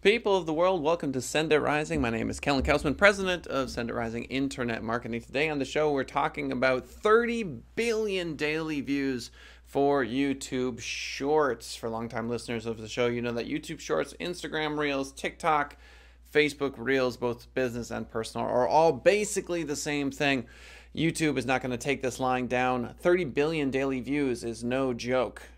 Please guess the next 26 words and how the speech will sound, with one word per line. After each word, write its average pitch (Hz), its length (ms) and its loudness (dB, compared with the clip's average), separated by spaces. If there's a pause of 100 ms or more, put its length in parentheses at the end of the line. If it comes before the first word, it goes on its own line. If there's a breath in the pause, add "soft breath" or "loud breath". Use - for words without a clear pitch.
(140)
Main 117 280 -4
story 113 420 0
of 117 220 0
the 113 80 -4
day. 123 240 2
Today, 131 260 2
we're 139 100 4
also 139 160 2
gonna 143 100 -2
be 135 60 -2
talking 139 260 2
about 135 180 2
how 131 80 0
Google 156 400 0
will 147 80 2
now 143 240 2
enable 135 440 0
users 151 440 0
to 151 100 -6
request 170 720 0 (300 loud breath)
removals 196 720 2
for 160 180 -2
search 185 440 -2
results 156 380 2
that 123 180 0
contain 151 680 -6